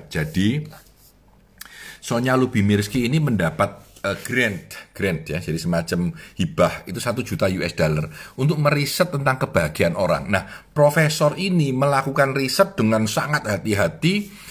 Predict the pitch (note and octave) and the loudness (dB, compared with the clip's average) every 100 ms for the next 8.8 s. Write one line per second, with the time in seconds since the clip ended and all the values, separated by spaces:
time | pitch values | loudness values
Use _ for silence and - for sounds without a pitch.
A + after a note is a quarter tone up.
0 | - - D3 C#3+ - F#3+ F#3+ - - - | -12 0 0 2 4 4 2 -4 -14 -8
1 | - E3+ E3 D#3+ F#3+ D#3 C#3+ C#3 C3+ C3 | -2 0 -2 2 4 6 6 4 4 2
2 | - C3+ C3 - G#2+ - C3+ B2+ A2+ G2+ | 2 2 2 0 -2 2 2 2 0 0
3 | F2 F#2+ - F2 E2 - B2+ C3 G#2 - | 2 2 4 4 2 4 4 4 0 -4
4 | D#3 - D#3+ C3 C3 G#2+ F#2+ G2 A2 G#2+ | 0 4 4 4 2 2 2 4 2 2
5 | G#2 F#2+ G#2 - D#2 D2 - F2 D2 C2 | 2 -2 -4 0 0 0 -2 -2 -2 0
6 | E2+ G#2+ - - - - - - A2+ F#3+ | 0 0 -4 -16 -14 -14 -4 -2 0 0
7 | F3 D#3 D3+ D3+ D3+ F3 D#3 D3 F3+ G3 | 0 4 6 6 4 2 2 4 2 2
8 | E3+ E3 E3 D3+ C#3 F#2+ B2+ | -2 -2 0 2 2 2 -2